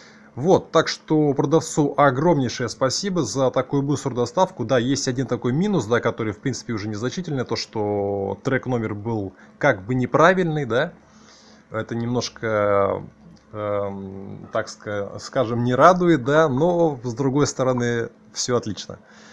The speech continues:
Вот, эм, ссылку я как раз-таки оставлю, разумеется, в описании, все как обычно, да. Вот, так что буду наслаждаться, короче, увлажненным воздухом, да, среди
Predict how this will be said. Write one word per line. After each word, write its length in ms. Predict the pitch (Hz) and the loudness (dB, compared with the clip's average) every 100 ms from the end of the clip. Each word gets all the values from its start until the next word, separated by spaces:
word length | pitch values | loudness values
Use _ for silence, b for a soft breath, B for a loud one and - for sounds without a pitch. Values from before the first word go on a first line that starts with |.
| B B B | B B B
Вот, 420 | 110 156 131 101 - | -4 0 0 -2 -6
эм, 960 | 104 113 113 113 113 110 104 98 101 - | -2 0 2 2 2 2 -2 -8 -14 -10
ссылку 400 | - 220 196 147 | -6 -4 -2 0
я 560 | 135 127 120 113 107 98 | 2 2 4 4 2 0
как 220 | 135 120 | -2 2
раз-таки 520 | 143 123 - 113 123 | 4 4 2 -6 -2
оставлю, 600 | 117 113 - 175 202 180 | 0 0 2 2 2 0
разумеется, 640 | 160 151 165 165 147 - 135 127 120 | -2 -2 -4 -4 -6 -10 -10 -8 -6
в 260 | 117 110 120 | -6 -8 -10
описании, 640 | 123 117 - 127 117 107 | -8 -6 -2 -2 -2 -6
все 200 | - 120 | -6 -6
как 180 | 113 113 | -4 0
обычно, 440 | 113 175 - 139 | 0 -2 -4 -2
да. 260 | 117 135 170 - B B B B B B | 0 0 -2 -12 B B B B B B
Вот, 320 | 104 127 104 | -6 -2 0
так 160 | 139 143 | 2 0
что 180 | - 147 | -2 -8
буду 720 | 135 131 131 127 117 113 107 | -6 -6 -4 -4 -4 -4 -2
наслаждаться, 640 | 117 113 143 135 147 143 120 | -4 -2 0 2 2 2 -2
короче, 760 | 127 123 117 - 107 104 98 | 0 2 0 -4 -6 -6 -6
увлажненным 880 | 95 95 113 113 139 123 147 123 120 | -6 -6 -6 -2 0 0 -2 -4 -4
воздухом, 500 | 127 185 156 - 123 | -2 0 -2 -4 -6
да, 260 | 107 123 127 | 0 2 2
среди 680 | - 131 123 123 120 107 98 | 0 -4 -4 -2 -2 -2 -4